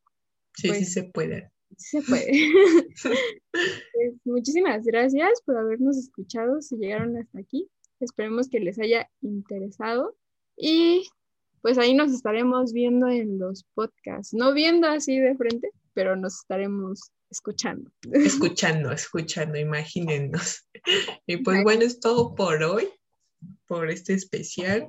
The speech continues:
Speaker 1: Esperemos les haya, como dijo Vianney, gustado. Ya saben, mándenos mensaje, comentario en nuestras páginas de Instagram, como Un Rato de Historia Podcast o Twitter.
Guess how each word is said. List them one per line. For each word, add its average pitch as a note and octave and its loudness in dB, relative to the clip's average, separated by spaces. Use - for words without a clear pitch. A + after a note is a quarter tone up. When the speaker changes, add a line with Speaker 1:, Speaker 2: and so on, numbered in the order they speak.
Speaker 1:
Esperemos F#3 0
les D3+ -2
haya, D#3+ -4
como D3+ -6
dijo D#3 -8
Vianney, D#3 -2
gustado. A3 -6
Ya E3 -2
saben, G3 0
mándenos F3 -4
mensaje, F#3 -6
comentario E3 -6
en E3+ -4
nuestras D3+ -6
páginas E3+ -8
de D#3 -4
Instagram, A#3 -4
como D#3+ -2
Un D#3+ -4
Rato D#3+ -4
de D3+ -2
Historia D3+ -6
Podcast A3 -8
o D3+ -2
Twitter. F#3+ -2